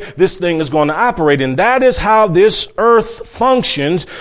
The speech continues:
We have an adversary using people to cause folks to think that what they have known to be true has never been right. It's a strategy of the adversary. Look again at verse three.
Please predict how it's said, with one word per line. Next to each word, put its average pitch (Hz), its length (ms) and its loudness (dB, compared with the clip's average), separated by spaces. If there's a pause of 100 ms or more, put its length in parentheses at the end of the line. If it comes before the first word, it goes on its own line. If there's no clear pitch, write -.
(140)
We 143 200 0
have 180 200 0
an 170 140 2
adversary 208 680 2
using 175 400 0
people 185 500 2 (200)
to 147 120 0
cause 269 680 2
folks - 420 -2
to - 160 0
think 269 460 0
that 190 120 2
what 170 280 -2
they 208 180 2
have 190 240 0
known 269 600 4
to 165 100 2
be 139 200 0
true 143 440 -4 (180)
has 95 220 -16
never 123 420 -4
been 123 220 -8
right. 101 420 -10 (840)
It's - 160 -14
a 101 60 -14
strategy - 800 -8 (500)
of 131 180 -4
the 131 160 0
adversary. 90 680 -6 (480)
Look 170 180 -2
again 160 340 0
at 139 100 0
verse 147 300 0
three. 104 320 -8